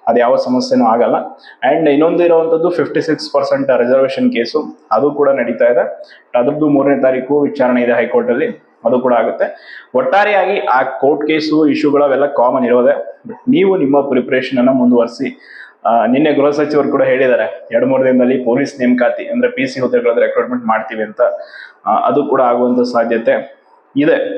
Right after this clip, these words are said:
ಅಂದ್ರೆ ಇದೆ, ಇಲ್ಲ ಅಂದ್ರೆ ಇಲ್ಲ. ಯಾಕಂದ್ರೆ ಸಚಿವರು ಹೇಳಿದ್ದಾರೆ ಅಷ್ಟೇ, ಅದಿನ್ನೂ ಅಧಿಕೃತ ಆಗಿಲ್ಲ.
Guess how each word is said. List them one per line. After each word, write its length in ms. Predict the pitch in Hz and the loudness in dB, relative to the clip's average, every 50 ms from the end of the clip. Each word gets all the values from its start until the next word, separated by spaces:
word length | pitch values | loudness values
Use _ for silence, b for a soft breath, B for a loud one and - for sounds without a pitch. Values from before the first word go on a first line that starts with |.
| - - 113 | -10 -6 -2
ಅಂದ್ರೆ 320 | 117 135 190 - - 156 | 0 0 0 0 0 0
ಇದೆ, 560 | 160 156 135 120 92 - - - - - - _ - | 0 2 2 0 0 -2 -6 -12 -16 -18 -14 _ -2
ಇಲ್ಲ 200 | 139 143 143 143 | 0 2 2 2
ಅಂದ್ರೆ 220 | 139 139 - 165 | 2 2 2 2
ಇಲ್ಲ. 100 | 151 135 | 2 2
ಯಾಕಂದ್ರೆ 400 | 127 117 120 131 - 147 147 147 | 2 2 0 0 0 0 0 0
ಸಚಿವರು 400 | 143 - 131 120 - 143 139 139 | 0 -2 -6 -4 0 0 0 2
ಹೇಳಿದ್ದಾರೆ 420 | 139 135 127 143 165 156 139 - 104 | 2 0 0 0 2 0 0 0 0
ಅಷ್ಟೇ, 360 | - - - - - - - - | -2 -4 -4 -6 -6 -6 -6 -4
ಅದಿನ್ನೂ 280 | 120 123 127 123 123 | -2 0 2 2 2
ಅಧಿಕೃತ 380 | 117 110 123 120 120 120 - 117 | 2 0 -2 -4 -6 -6 -4 -2
ಆಗಿಲ್ಲ. 520 | 107 107 110 117 131 165 - - - B | -2 -2 -2 -2 -4 -4 -4 -6 -14 B